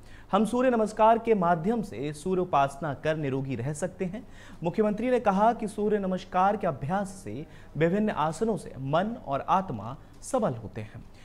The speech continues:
योग करने का मकसद आत्मज्ञान की प्राप्ति व सभी प्रकार की शारीरिक परेशानियों को दूर करना है। उन्होंने कहा कि प्रधानमंत्री नरेंद्र मोदी स्वयं को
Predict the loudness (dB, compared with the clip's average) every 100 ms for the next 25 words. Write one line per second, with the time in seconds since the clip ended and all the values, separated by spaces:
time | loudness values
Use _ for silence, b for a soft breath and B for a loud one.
0 | B 0 6 6 8 2 2 0 0 -2
1 | 0 0 0 -2 0 0 0 -4 -2 -2
2 | -2 -6 -12 -4 0 0 -2 -10 -6 0
3 | 0 0 B B -2 2 4 2 -2 -8
4 | 4 4 4 0 -12 0 2 2 -2 -2
5 | -4 -4 -4 -6 -2 -4 -4 -10 -6 -4
6 | -4 -4 -6 -8 -10 -16 -18 B B 0
7 | 4 6 6 6 6 4 4 -2 2 2
8 | 2 -2 -2 -4 0 0 0 0 0 -2
9 | -4 -10 -6 0 0 0 -2 -2